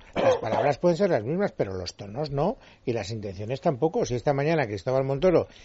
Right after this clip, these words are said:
hace un discurso un poquito más leal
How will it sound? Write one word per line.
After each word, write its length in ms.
hace 360
un 220
discurso 400
un 80
poquito 300
más 200
leal 380